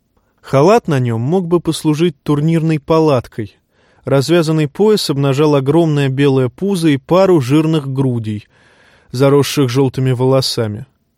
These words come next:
Не дать не взять дохлая морская корова, которую как-то раз занесло в пещеру у подножия утеса. «Гляньте-ка,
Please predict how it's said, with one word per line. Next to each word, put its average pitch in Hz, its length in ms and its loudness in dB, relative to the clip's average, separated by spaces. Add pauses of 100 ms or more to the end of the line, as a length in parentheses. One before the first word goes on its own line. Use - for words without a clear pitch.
Не 147 140 0
дать 180 240 0
не 180 100 0
взять 160 360 0
дохлая 175 420 2
морская 165 540 0
корова, 170 500 2
которую 131 460 0
как-то 147 380 -2
раз 175 260 -2 (240)
занесло 147 500 0
в - 60 -4
пещеру 165 560 0
у 135 40 -2
подножия 135 580 -2
утеса. 127 640 -4 (1500)
«Гляньте-ка, 139 1400 0